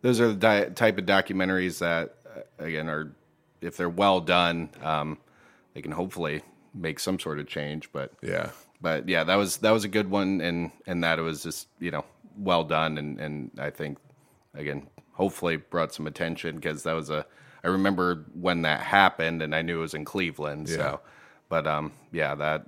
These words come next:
Speaker 1: I would have to rewatch that one <laughs> 'cause it, that's another thing, too, I do with documentaries. I like to rewatch a lot of 'em.
Speaker 2: Okay.
Speaker 1: Which is, if they're really good, 'cause there's a couple of 'em I rewatched over the weekend, actually. And if they're really good, I'll rewatch 'em, which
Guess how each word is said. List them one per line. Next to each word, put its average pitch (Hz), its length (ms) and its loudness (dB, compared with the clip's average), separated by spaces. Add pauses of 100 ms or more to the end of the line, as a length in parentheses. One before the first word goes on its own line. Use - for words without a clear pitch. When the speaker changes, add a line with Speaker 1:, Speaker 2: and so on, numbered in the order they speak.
Speaker 1:
I 76 240 -2
would 85 100 -4
have 78 140 -2
to 73 80 -10
rewatch 78 440 -2
that 71 140 -4
one 92 140 0
<laughs> - 0 -
'cause - 280 -2
it, 113 160 0 (600)
that's 127 180 6
another 110 260 6
thing, 95 220 0
too, 101 180 0
I 87 80 4
do 85 140 -4
with 82 100 -10
documentaries. 82 640 -2
I 82 60 4
like 90 240 2
to 80 60 -4
rewatch 78 600 -2
a 107 40 -4
lot 95 260 0
of 95 100 -8
'em. 107 220 -4
Speaker 2:
Okay. 110 240 0 (200)
Speaker 1:
Which 90 220 -4
is, 82 460 -4 (540)
if 101 120 -4
they're 92 140 0
really 95 300 2
good, 82 500 0
'cause 85 180 -8
there's 87 220 -2
a - 40 -16
couple 78 300 -4
of 73 120 -6
'em 80 120 -6
I 76 100 -4
rewatched 78 580 -4
over 71 160 -8
the 69 80 -8
weekend, 71 480 -4
actually. 67 640 -10 (520)
And 76 220 -6
if 76 140 -8
they're 73 140 -4
really 73 240 -4
good, 73 180 -6
I'll 69 180 -2
rewatch 73 500 -2
'em, 71 120 -8
which - 260 -8